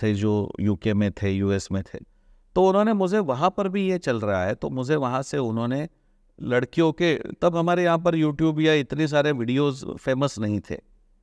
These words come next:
तो उन्होंने मुझे कई सारे वीडियो क्लिप्स भेजने चालू किए कि यहाँ पर इस प्रकार से चल रहा है। तो यूके में ये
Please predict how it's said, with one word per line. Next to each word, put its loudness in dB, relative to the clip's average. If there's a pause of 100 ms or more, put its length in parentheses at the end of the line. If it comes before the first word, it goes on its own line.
(880)
तो 4
उन्होंने 4
मुझे 2
कई 2
सारे 2
वीडियो 0
क्लिप्स 2
भेजने 0
चालू -2
किए -4
कि -2
यहाँ 2
पर -2
इस -4
प्रकार -4
से -6
चल -4
रहा -4
है। -4
तो 0
यूके 2
में 2
ये 0